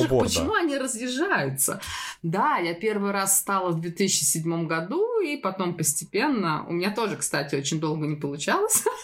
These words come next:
Speaker 2: А, вот, но потом я выучилась на, на инструктора, и уже в течение пяти лет я преподаю на Эльбрусе.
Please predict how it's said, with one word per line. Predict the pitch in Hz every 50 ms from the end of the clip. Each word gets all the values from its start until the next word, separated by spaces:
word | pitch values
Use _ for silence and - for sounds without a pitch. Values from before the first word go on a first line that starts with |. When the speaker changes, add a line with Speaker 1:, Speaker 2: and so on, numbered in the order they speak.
| 415 415 415 - 415 415 - - 415 415 415 - - 571 587 571 587 - - - - - - - - - - 392 381 302 220 208
Speaker 2:
А, | 214 202 196 190 190
вот, | 190 196 190 202 214 214 208 196 185 170 170 -
но | 202 196 196 208 226 240 247 285 -
потом | - 226 196 202 - - 220 269 359 453 453
я | 339 226 202
выучилась | 190 196 202 190 190 190 - 185 175 170 165 - -
на, | 185 175 165
на | 170 175 170 170
инструктора, | 170 165 170 - - 226 254 330 381 339 - - 370 359 339 339 302 277 233
и | 185 180 208 220
уже | 220 214 196 180 175
в | 170 175
течение | - - - 208 185 175 170 165
пяти | 165 - 156 - - -
лет | 165 180 196 240 320 339 - -
я | 185 175 190 202
преподаю | 202 - 170 160 160 151 151 143 135 139 156 170 180 190
на | 175 156 147 143 147
Эльбрусе. | 156 151 151 156 180 196 165 135 135 - - 139 131 127